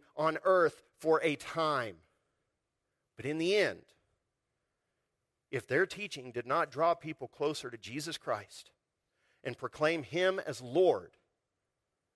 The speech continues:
and talk about his sacrifice on the cross and his resurrection and his coming judgment,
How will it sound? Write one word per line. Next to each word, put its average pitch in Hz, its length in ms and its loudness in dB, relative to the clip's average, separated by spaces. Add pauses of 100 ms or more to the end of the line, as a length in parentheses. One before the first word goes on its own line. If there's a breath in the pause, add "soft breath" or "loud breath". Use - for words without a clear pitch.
(340)
and 123 140 -6
talk 160 300 2
about 175 300 4
his 180 380 0
sacrifice 160 800 -2
on 156 220 -2
the 196 80 -8
cross 131 380 0
and 123 100 -18
his 175 240 -4
resurrection 165 720 0
and 127 120 -8
his 165 200 -2
coming 180 360 -4
judgment, 180 580 0